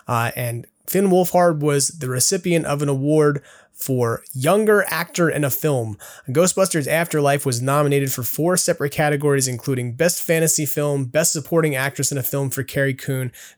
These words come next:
Best Film Visuals and Special Effects, and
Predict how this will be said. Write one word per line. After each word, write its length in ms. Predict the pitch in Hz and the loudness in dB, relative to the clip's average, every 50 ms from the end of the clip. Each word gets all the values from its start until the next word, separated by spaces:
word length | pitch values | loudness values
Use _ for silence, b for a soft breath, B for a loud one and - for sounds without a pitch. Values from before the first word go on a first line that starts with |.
| _ - | _ 0
Best 260 | - 165 180 - - | 0 0 2 0 -2
Film 300 | - 180 175 175 165 147 | 0 2 2 4 4 2
Visuals 400 | 147 156 151 147 147 147 147 139 | 0 0 0 2 0 0 0 0
and 100 | 135 131 | 0 -2
Special 400 | 127 - 139 135 - - 135 131 | -2 -2 0 0 0 -2 -2 -4
Effects, 480 | 117 - - 120 113 110 - - - B B B B B B - | -6 -4 -6 -6 -6 -4 -4 -4 -4 B B B B B B -6
and 400 | 117 110 110 107 - - - | -6 -4 -6 -8 -10 -16 -20